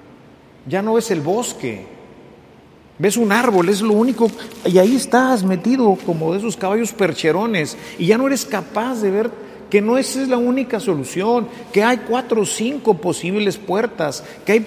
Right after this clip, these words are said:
caminos diferentes que puedes tomar, y que uno de ellos puede ser el mejor. Y analizamos cada uno de ellos, y entonces ves y dices, "Ay, ¿y por qué no lo veía?".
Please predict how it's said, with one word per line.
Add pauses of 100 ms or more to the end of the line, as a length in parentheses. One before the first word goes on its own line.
(160)
caminos
diferentes
que
puedes
tomar, (440)
y
que
uno
de
ellos (200)
puede
ser
el
mejor. (680)
Y
analizamos
cada
uno
de
ellos, (180)
y
entonces
ves
y
dices, (580)
"Ay,
¿y
por
qué
no
lo
veía?".